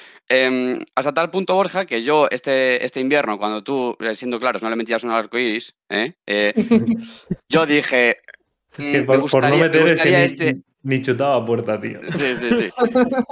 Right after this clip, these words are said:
Speaker 1: Eh, yo dije, "Me gustaría este tipo aquí", eh, porque, y, y porque, mm, personalmente, eh, aquí cada uno obviamente tiene su entrenador dentro y dirá lo que quiera, pero porque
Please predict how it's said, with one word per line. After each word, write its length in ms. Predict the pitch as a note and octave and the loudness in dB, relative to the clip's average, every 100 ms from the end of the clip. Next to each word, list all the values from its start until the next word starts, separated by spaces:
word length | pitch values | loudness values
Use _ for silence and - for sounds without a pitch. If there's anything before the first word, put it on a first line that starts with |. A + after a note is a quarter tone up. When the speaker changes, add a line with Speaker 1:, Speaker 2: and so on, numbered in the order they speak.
| C4+ | 0
Speaker 1:
Eh, 300 | C#3 C#3 C#3 - | 2 4 2 2
yo 140 | F3+ | 2
dije, 300 | E3+ D#3+ C#3+ | 2 0 0
"Me 80 | B2+ | -2
gustaría 400 | C#3+ D3 D#3+ E3 | -2 -4 -4 -4
este 180 | F#3+ E3 | -4 -6
tipo 260 | F3 C#3+ C#3 | -8 -2 -2
aquí", 360 | A#2+ F3+ C#4 - - | -2 -10 -10 -14 -4
eh, 320 | B2+ B2 A#2 A2+ | 0 0 -2 -2
porque, 320 | C#3 B2+ A#2 | -2 -2 -8
y, 380 | - B2+ A#2+ A#2 | -6 -8 -8 -8
y 60 | A#2 | -6
porque, 400 | B2+ A#2 B2 B2 | -8 -6 -6 -4
mm, 440 | B2+ B2 B2 - | -4 -6 -10 -12
personalmente, 640 | B2 B2 B2+ A#2 F#2 F#2 | -12 -4 -2 -2 -4 -2
eh, 60 | G2+ | -2
aquí 160 | F#2+ G2+ | -2 -2
cada 160 | G2 | -2
uno 200 | G#2 A2 | -2 -4
obviamente 400 | G#2+ F#2+ G2 G#2 | -4 -4 -4 -6
tiene 220 | G#2 G2+ G#2 | -6 -6 -6
su 80 | |
entrenador 340 | G#2 G2+ G2 F#2+ | -6 -4 -2 0
dentro 320 | G#2+ A2+ B2+ | -2 0 0
y 100 | G#2 | 0
dirá 220 | F#2+ F#2+ | 0 0
lo 60 | G2+ | 0
que 100 | F#2+ | 0
quiera, 240 | A#2+ F#2+ | 0 0
pero 160 | F#2 G2+ | 0 0
porque 260 | G#2+ A2 | 0 -2